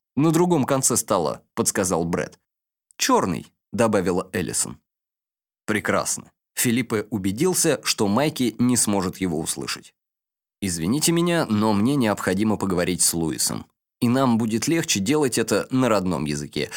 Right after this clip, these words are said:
Пожалуйста, не сочтите за грубость». «Нет проблем», ответила за всех Эллисон. Том подумал, что это очень странно, поскольку английский у обоих был безупречен,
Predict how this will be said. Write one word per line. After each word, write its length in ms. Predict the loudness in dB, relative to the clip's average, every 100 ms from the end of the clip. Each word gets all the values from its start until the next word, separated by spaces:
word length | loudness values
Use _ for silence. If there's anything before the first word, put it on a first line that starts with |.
| -6
Пожалуйста, 640 | -2 2 2 0 0 0 -2 -2
не 180 | 0
сочтите 500 | 0 0 0 -2 -2
за 160 | -2 0
грубость». 540 | -2 -4 -4 -6 -8 _ _ _ _ _ -2
«Нет 220 | -2 0
проблем», 480 | 0 2 0 -2 -8 -4
ответила 460 | -2 -2 -2 -2
за 120 | -2
всех 320 | 0 -2 -2 -6
Эллисон. 500 | -4 -2 -4 -6 -8 _ _ _ _ _ _ _
Том 160 | 0 2
подумал, 500 | 2 2 2 0 0
что 300 | 0 0 0
это 260 | 0 0 -2
очень 360 | 0 0 0
странно, 480 | 0 2 2 2 0
поскольку 580 | 0 0 0 0 0 0
английский 560 | 0 0 0 -2 0 0
у 60 |
обоих 320 | 2 2 0 0
был 240 | 0 -2
безупречен, 760 | -4 0 0 0 -2 -2 -4